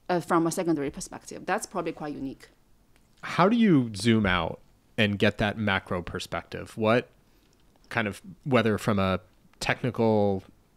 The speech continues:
Speaker 2: professional perspective or from, like, a personal practice, how do you look at things in a bigger picture?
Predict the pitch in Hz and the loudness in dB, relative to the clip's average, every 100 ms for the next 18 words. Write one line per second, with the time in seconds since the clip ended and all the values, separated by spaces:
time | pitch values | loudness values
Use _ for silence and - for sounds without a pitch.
0 | _ _ - 98 127 120 135 113 120 - | _ _ -8 -2 0 2 0 0 -2 0
1 | 113 - 110 101 - 110 95 92 98 92 | -2 -2 -4 -4 -8 -6 -6 -6 -10 -10
2 | 90 92 90 - - 104 107 98 92 92 | -12 -12 -14 -14 -10 -10 -8 -8 -6 -6
3 | 87 - 90 - - _ _ _ _ - | -6 -10 -14 -14 -20 _ _ _ _ -2
4 | 117 139 117 107 110 104 101 95 - _ | 2 2 2 0 -2 -4 -8 -12 -18 _
5 | _ _ _ _ _ _ _ _ - 110 | _ _ _ _ _ _ _ _ -14 -10
6 | 107 - - 101 95 95 - - 92 - | -8 -10 -12 -10 -10 -12 -16 -16 -14 -10
7 | 92 82 - 69 - - 127 | -10 -10 -14 -16 -16 -18 -18